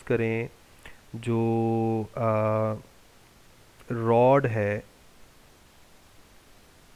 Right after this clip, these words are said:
इस तरह पड़ा हुआ है, ऐसे करके फ़र्ज़ करें कोई diagram है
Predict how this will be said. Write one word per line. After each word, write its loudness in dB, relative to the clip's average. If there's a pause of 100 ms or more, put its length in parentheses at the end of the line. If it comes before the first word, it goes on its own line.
(840)
इस -8
तरह 2
पड़ा 0
हुआ 0
है, -10 (4000)
ऐसे 2
करके 2
फ़र्ज़ -2
करें -2
कोई 0
diagram -2
है -12